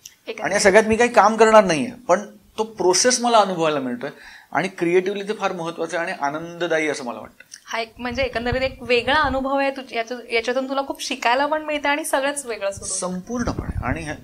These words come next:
Speaker 2: खूप वास्ट आहे, त्यामुळे खूप वर्ष मला शिकत राहावं लागणार आहे.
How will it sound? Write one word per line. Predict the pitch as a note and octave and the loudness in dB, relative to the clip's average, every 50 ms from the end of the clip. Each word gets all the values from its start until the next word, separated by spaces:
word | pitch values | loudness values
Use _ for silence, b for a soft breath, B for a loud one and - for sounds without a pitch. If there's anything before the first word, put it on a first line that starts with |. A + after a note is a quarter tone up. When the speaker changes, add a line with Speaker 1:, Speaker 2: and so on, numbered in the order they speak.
| - - | -18 -14
Speaker 2:
खूप | - G#3+ G#3+ G#3 - B2 | -14 -14 -14 -14 -14 -14
वास्ट | A2+ G#2 A2 A#2+ A#2+ - G3+ - - - D#3+ | -8 -2 -2 -2 -2 0 0 0 0 0 0
आहे, | C#3 G#2+ G#2+ A2+ - B B B B B B B B | -4 -6 -6 -12 -18 B B B B B B B B
त्यामुळे | - C3 C#3+ D#3 F3 F3+ - - | -10 -8 -6 -4 -6 -6 -8 -12
खूप | - - - F#3 - | -12 -12 -12 -8 -2
वर्ष | D3+ D3 C#3+ C#3 - G#3+ | -2 -2 -2 -2 -4 -2
मला | F#3+ F#3+ F#3 F#3+ | -2 -2 -2 -2
शिकत | - - D3 - E3+ E3 D#3+ | -4 -6 -8 -8 -8 -8 -6
राहावं | C#3 A#2 A#2+ C3 D3 | -6 -4 -2 -2 -2
लागणार | C#3 A#2 G#2+ G#2 G#2 - | -4 -6 -8 -14 -16 -18
आहे. | - | -20